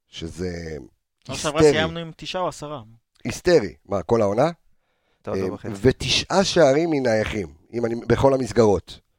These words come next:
Speaker 1: אוקיי, אם אני מחשב, אה, גם את אירופה. ואתמול זה היה קטע, כי...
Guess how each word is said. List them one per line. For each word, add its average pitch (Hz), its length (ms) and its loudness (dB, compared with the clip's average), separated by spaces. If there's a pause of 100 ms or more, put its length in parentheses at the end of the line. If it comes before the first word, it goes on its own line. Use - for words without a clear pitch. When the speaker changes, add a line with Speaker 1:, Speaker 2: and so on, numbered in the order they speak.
(160)
Speaker 1:
אוקיי, 123 320 0
אם 104 60 -2
אני 101 100 -4
מחשב, 101 400 -2
אה, 98 300 -4
גם 98 160 -6
את 98 120 -8
אירופה. 147 340 2 (1900)
ואתמול 175 640 4
זה 104 180 0
היה 120 120 4
קטע, 123 400 -2
כי... 90 720 -8